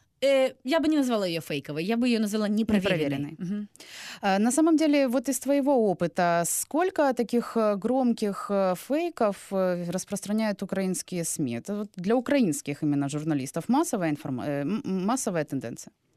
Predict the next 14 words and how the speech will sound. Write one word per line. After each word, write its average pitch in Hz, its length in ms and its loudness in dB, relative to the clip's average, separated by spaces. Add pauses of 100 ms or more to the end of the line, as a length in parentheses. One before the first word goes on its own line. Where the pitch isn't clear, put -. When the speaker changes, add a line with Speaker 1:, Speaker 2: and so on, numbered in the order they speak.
(240)
Speaker 1:
М, 170 520 -14 (360)
иногда 185 280 -4
бывает. 156 440 -6 (200)
Я 170 100 -10
с-, - 300 -14
я 180 200 -8
сейчас - 280 -14
пытаюсь 147 260 -14
вспомнить, 151 440 -14 (460)
когда 165 240 -8
попадались 156 480 -8
конкретно 160 460 -8
мне. 226 260 -4 (340)
Значит, 190 400 -8